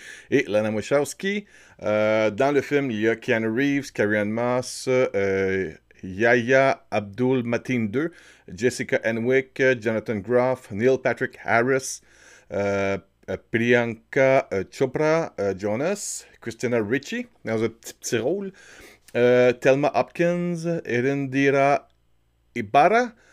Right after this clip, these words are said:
euh, Tommy Onyeumere, Max Riemelt, Brian G. Smith et Jada Pinkett Smith. Euh, le film, en gros, très positif. Moi, j'ai beaucoup aimé le film, le, les explications de comment on peut faire une suite.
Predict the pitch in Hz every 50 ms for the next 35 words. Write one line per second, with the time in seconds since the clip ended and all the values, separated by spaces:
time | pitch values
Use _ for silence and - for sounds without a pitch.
0 | _ _ - - 101 107 107 - - - 151 151 160 160 165 165 - - 135 135
1 | 139 143 143 143 143 139 139 135 139 139 139 139 135 127 127 120 120 131 147 175
2 | 208 240 262 247 - _ _ _ _ - - 87 101 113 139 156 160 - - -
3 | - - - - - - - 104 104 95 107 110 113 127 127 131 131 127 147 175
4 | 208 220 214 - - - - _ - 110 120 127 139 147 147 131 113 113 131 123
5 | - - 160 175 175 - - 131 143 - 113 104 92 - 123 135 143 143 139 139
6 | - - _ _ - - 135 135 120 - 135 120 - - - - 110 90 - -
7 | - - - _ - - - - - - - - - _ _ - 95 101 104 107
8 | 107 107 107 107 107 104 104 - _ _ _ _ _ _ _ _ _ _ _ _
9 | _ _ _ _ - - - 127 143 156 147 - 208 214 208 196 180 151 135 151
10 | 165 170 175 175 170 170 - 175 170 190 190 185 156 - - - - - 156 165
11 | - - 143 156 143 123 113 107 104 - _ 120 123 180 185 185 - - - -
12 | - - 131 120 123 139 147 135 113 107 - - 143 139 143 147 147 139 113 104
13 | 101 101 98 98 98 98 98 95 101 127 - - - - - - 156 147 127 113
14 | - - - 135 139 139 143 143 143 135 113 110 101 - - 120 117 135 139 131
15 | 113 101 - _ - 120 120 117 107 - 135 127 123 117 107 101 92 - - -
16 | - - - 123 120 143 156 156 - - -